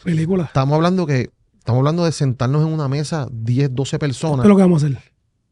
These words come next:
Speaker 2: que creen en el proyecto, que los números se están dando, que el primer juego de televisión a nivel nacional en Telemundo tuvo más rating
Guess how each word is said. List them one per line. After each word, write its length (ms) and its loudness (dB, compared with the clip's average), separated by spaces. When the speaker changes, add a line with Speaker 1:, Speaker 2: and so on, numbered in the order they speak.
Speaker 2:
que 260 0
creen 260 2
en 60 4
el 100 2
proyecto, 760 -2
que 120 2
los 140 2
números 380 0
se 80 -4
están 340 -4
dando, 460 0
que 100 0
el 100 2
primer 440 2
juego 580 0
de 160 2
televisión 640 0
a 60 0
nivel 240 0
nacional 500 -2
en 100 -4
Telemundo 760 0
tuvo 240 2
más 180 0
rating 640 -2